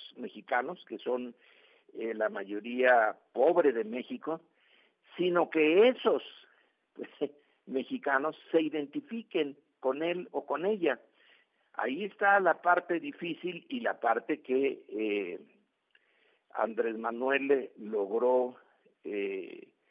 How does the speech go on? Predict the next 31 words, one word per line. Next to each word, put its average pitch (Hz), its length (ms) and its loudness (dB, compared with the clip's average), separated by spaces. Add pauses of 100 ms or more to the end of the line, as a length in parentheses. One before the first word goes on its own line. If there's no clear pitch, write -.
(420)
hacer 139 380 2
realidad. 135 560 4 (840)
Él 151 380 2
ha 131 120 2
conseguido 135 800 0 (640)
que 110 140 -4
una 160 280 2
mayoría 147 600 2
de 135 120 2
los, 110 200 -6 (420)
eh, 117 380 -2
mexicanos 120 640 -2
que 104 280 -6 (280)
van 110 380 2
a 160 60 4
votar 131 560 0
en 113 220 -8
el 101 320 -8 (320)
dos 107 280 -6
mil 139 180 -4
veinticuatro 135 800 -4 (120)
se 170 100 0
identifiquen 170 840 -10
con 165 260 -8
él, 202 180 -4
con 160 180 -8
su 147 140 -12
liderazgo, 151 640 0
con 139 160 -8
su 135 140 -16
proyecto, 131 720 -4